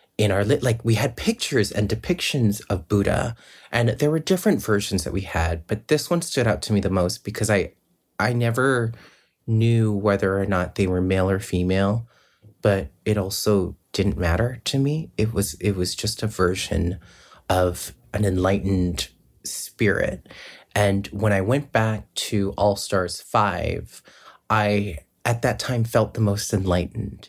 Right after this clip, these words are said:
You know, I, I was sober. I, um, was, was free of, of new fences I put up for myself, 'cause we repeat the same things over and over again until we learn, right?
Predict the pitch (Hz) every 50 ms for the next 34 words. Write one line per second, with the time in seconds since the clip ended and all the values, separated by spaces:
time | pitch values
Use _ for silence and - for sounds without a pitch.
0 | _ _ - - 92 90 90 92 90 - - - 104 90 90 90 95 113 - -
1 | - 98 98 92 90 - - - - - - 82 82 80 85 85 95 113 123 123
2 | 123 120 - - - - - - - - - - - - - 98 95 92 90 92
3 | 92 87 - 87 90 90 85 87 92 101 110 110 - _ _ _ _ _ _ _
4 | _ _ - - _ _ _ - 110 113 107 - - - - 113 107 107 101 101
5 | - - - - - - - - - 120 110 110 110 107 107 110 - - - 101
6 | 101 92 92 92 90 87 - - - - - - - - - - - - _ _
7 | _ _ _ _ _ - - 104 98 - - - _ _ - 170 180 202 214 202
8 | - - 95 87 - - 101 95 92 87 82 - 107 90 - - - - 85 80
9 | 80 80 - - 85 82 104 - - _ _ _ _ _ _ _ _ - - 131
10 | 135 165 185 170 131 120 117 - 139 - - - 95 - 135 107 85 - - 110
11 | 95 85 101 95 87 90 80 85 101 98 90 80 78 87 82 82 - - 95 80
12 | 92 87 85 92 98 73 - - 55 76 95 92 113 117